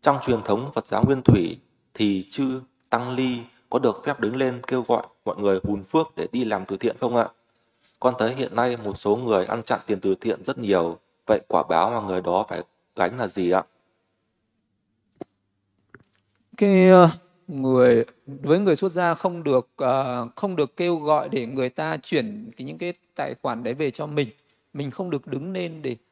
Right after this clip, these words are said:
Speaker 2: đụng, à, để cầm, để làm chủ cái tài khoản ấy. Người xuất gia được phép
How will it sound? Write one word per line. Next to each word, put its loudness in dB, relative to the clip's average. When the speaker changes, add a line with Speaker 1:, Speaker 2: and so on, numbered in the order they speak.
Speaker 2:
đụng, -8
à, -2
để -4
cầm, -4
để -4
làm -6
chủ -6
cái -10
tài -12
khoản -6
ấy. -6
Người -4
xuất -2
gia 4
được -2
phép -2